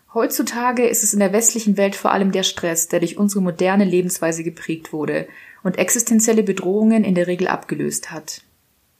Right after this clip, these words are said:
Mit dem Aufkommen von E-Mails und Handys wurde uns propagiert, immer und überall und ständig erreichbar zu sein. Es galt und gilt als lässig, mit seinem Handy am Ohr durch die Straßen zu laufen.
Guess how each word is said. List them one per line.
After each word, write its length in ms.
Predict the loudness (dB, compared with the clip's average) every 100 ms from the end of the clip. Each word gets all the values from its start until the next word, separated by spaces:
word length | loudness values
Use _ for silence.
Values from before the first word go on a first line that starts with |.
| _ _ _ -4
Mit 100 | -2
dem 80 |
Aufkommen 540 | 0 0 0 -2 -2 -2
von 180 | -6 -2
E-Mails 460 | 2 4 4 0
und 80 | -2
Handys 480 | 0 2 2 0 -4 -6 -20 -20 -4
wurde 220 | 0 2
uns 160 | 0 0
propagiert, 640 | -2 0 -2 0 0 -2 0
immer 220 | 4 4
und 120 | 2
überall 500 | 0 0 2 2 0
und 140 | -2 -4
ständig 400 | -2 -2 -2 -4
erreichbar 420 | -6 -6 -8 -10
zu 160 | -10
sein. 380 | -8 -6 -6 -6 -10 -20 -20 _ _
Es 200 | -4 -2
galt 400 | 2 4 4 2
und 200 | 0 0
gilt 240 | 2 2 2
als 200 | -2 2
lässig, 500 | 2 2 0 -2 -2
mit 160 | -2
seinem 160 | 0 -2
Handy 420 | 2 4 4 4
am 200 | 2 2
Ohr 120 | 0
durch 140 | 0 -2
die 80 |
Straßen 420 | -4 -4 -4 -4 -6
zu 140 | -6
laufen. 480 | -4 -6 -6 -10